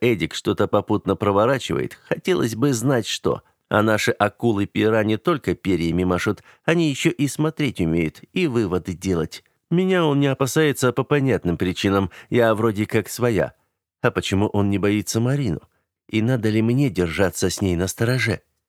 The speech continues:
От яхт-клуба, где причалил Люсьен Оливье, до городского парка было метров пятьсот. Еще оттуда, с берега реки, можно было разглядеть, что народу в парке много. И народ этот ведет себя активно.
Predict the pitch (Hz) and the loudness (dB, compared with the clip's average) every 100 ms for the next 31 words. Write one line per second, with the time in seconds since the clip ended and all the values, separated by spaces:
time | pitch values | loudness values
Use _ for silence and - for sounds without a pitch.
0 | _ _ _ _ _ - 123 175 185 - | _ _ _ _ _ 0 0 4 0 0
1 | - 147 147 117 107 90 107 98 107 - | -2 2 4 4 2 2 0 0 -2 0
2 | 117 104 101 104 98 98 95 95 92 98 | 0 2 0 0 -2 0 0 0 0 0
3 | 98 101 139 127 80 - 90 92 120 - | 0 0 0 0 -2 -4 -2 0 0 0
4 | 165 123 107 156 - 131 98 127 110 107 | 2 2 2 0 0 -2 0 0 2 2
5 | 98 98 - 85 82 - 73 - - - | 2 0 -2 -6 -6 -10 -10 -6 -8 -8
6 | - _ _ _ _ - 87 - 95 - | -20 _ _ _ _ -2 -2 0 -2 2
7 | 87 - 135 87 78 - 135 90 90 87 | -2 0 -2 -2 -4 0 0 0 0 -2
8 | - 151 101 123 101 110 90 123 104 107 | 0 2 4 2 2 -2 2 2 2 0
9 | 82 98 87 147 - - 117 107 113 117 | 0 -2 0 -2 -2 -2 2 2 0 0
10 | 110 - 107 101 - 120 123 82 - - | -2 -2 -2 -2 -2 -2 -2 -2 -6 -18
11 | _ _ _ _ - 156 151 190 180 135 | _ _ _ _ -2 2 2 0 0 -2
12 | 143 127 123 117 139 - 123 123 117 - | 0 0 0 2 0 0 0 0 0 -2
13 | - 78 67 | -2 -2 -4